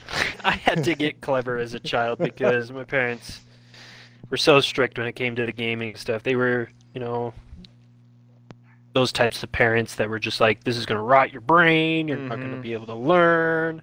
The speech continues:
Speaker 1: and all that. So I had to get pretty clever.
Speaker 2: Damn, dude. It's crazy. It's crazy. But, um, so, so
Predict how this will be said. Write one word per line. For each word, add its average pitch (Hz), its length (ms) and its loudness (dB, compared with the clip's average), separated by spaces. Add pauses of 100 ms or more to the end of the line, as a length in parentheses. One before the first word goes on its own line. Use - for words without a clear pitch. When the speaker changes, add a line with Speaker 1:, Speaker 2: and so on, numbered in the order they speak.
(760)
Speaker 1:
and 117 100 -10
all 120 160 -2
that. 120 400 0 (760)
So 110 220 -12
I 107 140 0
had 139 160 6
to 117 60 -10
get 110 140 -4
pretty 107 240 -10
clever. 107 380 -12 (540)
Speaker 2:
Damn, 92 340 -18
dude. 104 280 -14 (300)
It's - 100 -20
crazy. 113 480 -10 (1300)
It's - 100 -20
crazy. 101 520 -12 (1600)
But, 110 340 -6
um, 110 300 -8
so, 165 200 -12
so 190 220 -12